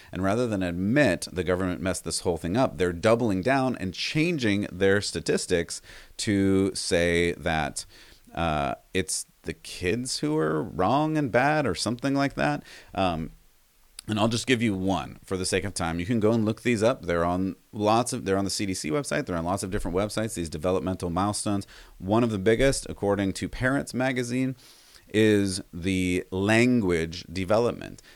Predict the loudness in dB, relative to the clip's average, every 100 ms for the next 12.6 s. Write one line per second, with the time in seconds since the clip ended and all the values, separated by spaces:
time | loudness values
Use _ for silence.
0 | _ -4 -2 -2 -2 0 0 0 0 2
1 | 4 4 2 -2 -2 -4 -4 -2 0 0
2 | 0 -2 -2 0 0 0 -4 -2 -4 -2
3 | -2 0 0 -2 -2 -2 -2 -4 -8 -10
4 | -16 -20 -20 -18 0 0 2 -2 -2 2
5 | 4 4 0 -2 0 0 2 2 2 0
6 | 0 0 -2 -4 0 2 0 -2 -12 -16
7 | -18 -20 -20 -20 -4 0 0 0 -2 -4
8 | -6 -6 -8 0 0 0 -8 -10 -12 -18
9 | -20 -20 -20 -6 4 6 6 0 0 4
10 | 6 6 4 0 -8 -18 -20 -12 2 6
11 | 6 4 0 -2 -4 -4 -4 -2 -2 -2
12 | -2 -2 -2 -2 -4